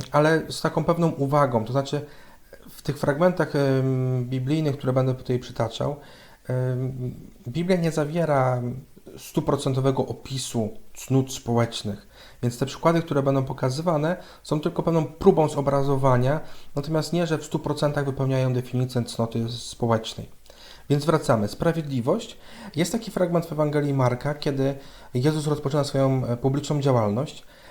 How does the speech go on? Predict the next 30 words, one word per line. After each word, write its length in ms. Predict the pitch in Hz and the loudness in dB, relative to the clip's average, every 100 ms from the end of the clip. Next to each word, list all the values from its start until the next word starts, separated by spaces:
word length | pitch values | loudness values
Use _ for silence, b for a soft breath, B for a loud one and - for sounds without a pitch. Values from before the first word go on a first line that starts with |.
| B | B
e, 80 | 120 | -4
i 100 | 147 | 4
na 100 | 147 | 4
samym 220 | 190 202 | 6 4
początku 540 | 202 - 180 - 165 165 | 2 0 -2 0 0 0
jest 180 | 156 | -2
pokazany 320 | 139 147 151 151 | -2 0 2 0
tak 140 | 147 | -2
jakby 260 | 147 147 - - - | 0 -2 -4 -14 -4
jego 260 | 143 139 | -2 0
dzień. 420 | 131 131 117 104 101 B B B | 4 4 4 2 -4 B B B
Rozpoczyna 460 | 127 143 139 151 135 | -2 0 -2 0 2
go 160 | 131 | 2
od 120 | 123 | 2
modlitwy 400 | 135 127 131 - | 2 0 -2 -4
w 60 | 110 | -6
synagodze 640 | - 113 113 165 135 135 127 B B B - | -2 -2 0 0 2 0 0 B B B -4
i 60 | |
tam 240 | 127 123 123 | 4 4 4
uwalnia 360 | 120 117 113 104 | 4 4 6 4
opętanego. 760 | 98 113 110 127 156 135 127 | 2 2 2 2 2 2 2
Zaraz 300 | 120 139 131 | 4 4 2
po 160 | - 139 | 0 0
tym, 280 | 135 127 123 B B B - | 2 0 -2 B B B -2
e, 240 | 117 117 | 0 0
Piotr 340 | - 139 123 | 4 4 4
zaprasza 360 | 120 120 120 123 | 0 0 0 0
go 120 | 107 | 0
do 80 | 110 | -2
siebie. 460 | 113 170 139 127 | 0 0 2 0